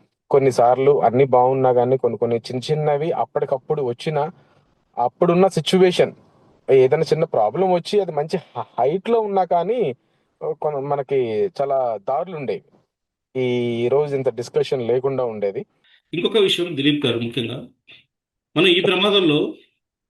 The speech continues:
Speaker 2: మేడే కాల్, అంటే, క్రాష్ అవ్వక ముందు, ఆ, మేడే కాల్ వచ్చింది. అయితే దానికి రెస్పాండ్ అయ్యే లోపే వెంటనే జరిగిపోయింది క్రాష్ అనేది అంటున్నారు.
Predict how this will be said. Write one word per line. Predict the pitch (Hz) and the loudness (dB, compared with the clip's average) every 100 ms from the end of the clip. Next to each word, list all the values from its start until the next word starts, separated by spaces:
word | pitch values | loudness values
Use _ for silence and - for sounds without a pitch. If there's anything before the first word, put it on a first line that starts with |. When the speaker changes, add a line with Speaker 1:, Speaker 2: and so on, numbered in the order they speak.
| _ _ - | _ _ -8
Speaker 2:
మేడే | 127 156 190 180 | -2 2 2 2
కాల్, | 165 131 | 0 -2
అంటే, | 143 170 160 147 - - 123 123 _ _ _ _ _ _ | -2 -2 -2 -4 -8 -14 -16 -16 _ _ _ _ _ _
క్రాష్ | 139 143 160 156 | 0 2 2 2
అవ్వక | 147 175 | 0 0
ముందు, | 170 160 156 156 147 143 - _ _ _ _ _ _ _ _ 120 | 0 0 2 0 0 -4 -10 _ _ _ _ _ _ _ _ -10
ఆ, | 120 117 117 117 - - | -6 -6 -6 -10 -12 -2
మేడే | 143 156 | 2 2
కాల్ | 156 147 143 135 135 - - 139 139 | 2 2 2 2 -4 -12 -2 0 2
వచ్చింది. | 135 147 143 170 185 - - _ _ _ _ - | 0 0 0 0 -2 -8 -16 _ _ _ _ -6
అయితే | 143 170 165 | 0 2 2
దానికి | 160 139 143 147 143 | 0 -4 -4 -2 -2
రెస్పాండ్ | 139 139 180 175 | -4 -4 -4 2
అయ్యే | 170 | 2
లోపే | 165 175 190 196 | 2 0 0 0
వెంటనే | 170 160 170 165 139 123 - _ 135 | -2 -4 -2 -2 -2 -6 -12 _ -6
జరిగిపోయింది | 143 143 139 139 131 127 123 117 | -2 -2 -2 -4 -4 -6 -8 -8
క్రాష్ | 123 120 117 | -8 -6 -6
అనేది | 123 120 160 302 - - _ - | -6 -6 -6 -6 -10 -18 _ -12
అంటున్నారు. | 127 127 120 107 131 | -8 -4 -4 -4 -8